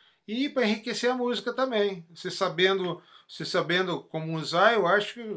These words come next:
eu, eu acho super benéfico isso, né? Sabendo, é o que, é o que eu falei pra você, tem instrumentos que o idiomatismo dele fica um pouco mais difícil de você querer reproduzir igual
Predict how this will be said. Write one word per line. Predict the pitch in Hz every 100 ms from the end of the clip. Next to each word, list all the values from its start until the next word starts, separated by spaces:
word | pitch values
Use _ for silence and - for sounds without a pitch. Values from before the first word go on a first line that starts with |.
| -
eu, | 190 160 170
eu | 156 156
acho | 170 190 - _ _ - - - _ _
super | - - 196 208 220
benéfico | 165 147 151 139 - 139
isso, | 117 - - _ _ _ _
né? | 143 147 - _ _ _
Sabendo, | - 135 123 123 127
é | 143 160
o |
que, | 160 190 196
é | 180
o |
que | -
eu |
falei | - 202
pra | 208
você, | 220 190 139
tem | 135 156 160
instrumentos | 160 180 170 190 196
que | - 208 196 - _ _ -
o | 147
idiomatismo | 143 165 165 160 165 160 151
dele | 147 180 208 214 208 208 - _ _ -
fica | 180 180 190
um | 190
pouco | 180 180
mais | 180 180 170
difícil | 202 196 196 196 196 190 _ -
de |
você | 160 180 180
querer | 180 185 185
reproduzir | 165 165 170 175 156 185
igual | 190 156 139 -